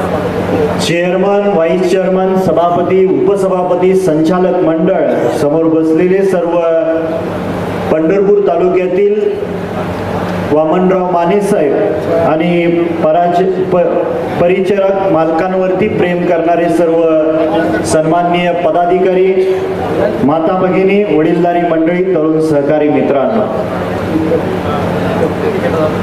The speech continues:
आई वडील,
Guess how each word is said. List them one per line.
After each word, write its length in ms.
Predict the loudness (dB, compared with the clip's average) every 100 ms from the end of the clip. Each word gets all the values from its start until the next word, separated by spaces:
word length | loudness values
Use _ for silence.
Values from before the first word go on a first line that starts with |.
| -4 -4 -4 -2 -2 0 0 0 -2 -2 -2 -2 -2 -2 -2 0 -2 -2 -2 -2 0 0 -2 -2 -2 0
आई 220 | 2 2
वडील, 520 | 2 2 2 2